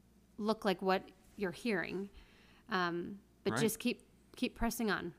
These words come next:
Speaker 2: Yeah, that's good.
Speaker 1: Yeah.
Speaker 2: So what other part of communication should we go into when we're talking?
Speaker 1: So when we talk to each other, again, it's not always like this.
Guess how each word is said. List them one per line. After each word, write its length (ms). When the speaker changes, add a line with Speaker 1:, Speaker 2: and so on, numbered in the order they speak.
Speaker 2:
Yeah, 120
that's 180
good. 280
Speaker 1:
Yeah. 200
Speaker 2:
So 140
what 160
other 140
part 220
of 220
communication 680
should 140
we 80
go 180
into 340
when 140
we're 80
talking? 460
Speaker 1:
So 220
when 260
we 180
talk 280
to 140
each 180
other, 420
again, 560
it's 220
not 180
always 300
like 260
this. 420